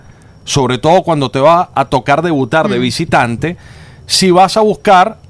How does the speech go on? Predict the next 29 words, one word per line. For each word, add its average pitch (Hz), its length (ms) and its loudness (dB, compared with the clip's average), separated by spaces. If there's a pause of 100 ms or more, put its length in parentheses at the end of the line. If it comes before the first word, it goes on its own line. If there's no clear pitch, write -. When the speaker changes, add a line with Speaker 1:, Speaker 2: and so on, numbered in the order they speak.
(200)
Speaker 1:
a 147 140 4
un 180 280 2
marcador 165 680 2
de 202 100 2
punta 190 600 0
y 156 160 -2
no 147 100 0
a 151 80 2
un 151 100 -4
carrilero? 117 640 -4
Speaker 2:
Sí. - 180 -8 (260)
Speaker 1:
En 139 120 0
ese 170 220 -2
aspecto, 180 480 -2
Rolf 156 300 -2
Felcher 185 500 -6 (340)
cumple 196 520 0
con 131 160 -4
esas 160 240 -4
características 196 840 -4
por 139 220 -4
encima 131 440 -2
de 160 120 0
Mago 190 420 0 (420)
y 247 120 0
por 202 180 0
encima 131 380 -2
de 104 60 -2
Añor. 180 360 0